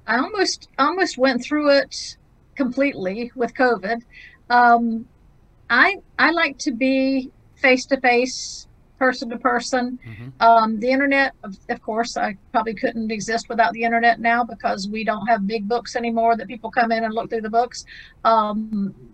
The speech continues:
Speaker 1: so the internet probably is the first thing, because we actually need people everywhere to see our listings and to, for us to show li-, listings.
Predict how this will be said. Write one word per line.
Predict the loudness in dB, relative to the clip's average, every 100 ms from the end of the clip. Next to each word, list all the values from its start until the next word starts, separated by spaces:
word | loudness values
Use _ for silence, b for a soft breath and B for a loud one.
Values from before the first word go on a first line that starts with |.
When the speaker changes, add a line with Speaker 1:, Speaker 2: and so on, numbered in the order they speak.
| _ 0
Speaker 1:
so | 2
the | 2
internet | 0 2 0 -2
probably | -6 -4 -4 0
is | 0 -2 -8 -8
the | -4
first | -2 -2 -2
thing, | -2 0 0
because | 0 -2 -2
we | -2 -2
actually | -2 -6 -8
need | -6 -6 -6 -8 -8 -8
people | -6 -6 -6 -2 0
everywhere | 0 -2 -4 -4 -6 -10 -14
to | -12
see | -10 -4 -2
our | -2
listings | -2 -6 -6 -6 -6
and | -6 -8
to, | -6
for | -4
us | -4 -6
to | -6
show | -2 -2
li-, | -2 _ _
listings. | -8 -8 -10 -10